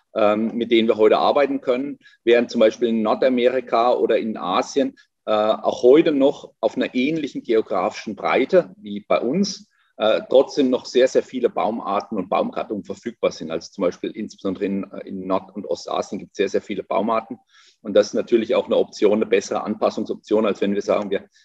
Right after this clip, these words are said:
starten mit sehr, sehr wenigen Baumarten, die bei uns überlebt haben. Das nur mal, um den, um den Blick zu weiten für das, was unser, äh, sozusagen, was unsere,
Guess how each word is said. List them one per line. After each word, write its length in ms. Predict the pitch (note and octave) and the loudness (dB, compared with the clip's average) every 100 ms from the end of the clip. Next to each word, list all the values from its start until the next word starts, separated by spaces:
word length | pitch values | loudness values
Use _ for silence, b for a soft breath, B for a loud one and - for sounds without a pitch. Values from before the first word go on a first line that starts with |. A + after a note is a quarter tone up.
| b | b
starten 360 | - G#2 - G#2+ | -4 -2 -2 -4
mit 160 | F#2+ | -4
sehr, 180 | - G#2+ | 2 2
sehr 160 | A#2+ G2 | 4 2
wenigen 340 | G#2 G#2 G#2+ | 0 -2 0
Baumarten, 480 | - A2 A2+ A2 G#2+ | 2 4 4 0 -4
die 80 | G2+ | -2
bei 120 | G2+ | 0
uns 240 | G2 G#2 | -2 -6
überlebt 400 | G2+ E2+ F2 - | -4 -2 -4 -6
haben. 280 | D#2 - - _ _ _ _ _ _ _ | -12 -12 -18 _ _ _ _ _ _ _
Das 160 | C3 B2+ | 0 2
nur 140 | D3+ | 4
mal, 200 | F3 D#3 | 4 4
um 120 | D3 C#3+ | 0 0
den, 200 | B2+ - | -2 -4
um 180 | C3+ | -2
den 160 | B2+ B2+ | -2 -2
Blick 280 | C3+ F#3+ - B B - | -4 -8 -12 B B -4
zu 180 | D#3 | 0
weiten 380 | A2+ G#2 C#3 D#3 | 2 2 2 0
für 140 | - A#2+ | 0 2
das, 320 | G2+ - - | 2 0 -2
was 160 | B2 | -4
unser, 520 | - D3 D3 C#3 B2+ B B B | -2 -2 4 4 2 B B B
äh, 580 | A2+ G#2+ G#2+ - G2+ G2 | -2 0 0 0 -4 -2
sozusagen, 500 | - A2 B2 A2+ A#2 | 0 2 2 2 0
was 280 | A2+ - - b _ | -2 -4 -16 b _
unsere, 880 | D3 D#3 C#3+ C3+ B2 A#2+ A2 - F2+ | -4 -2 2 4 6 6 4 2 -6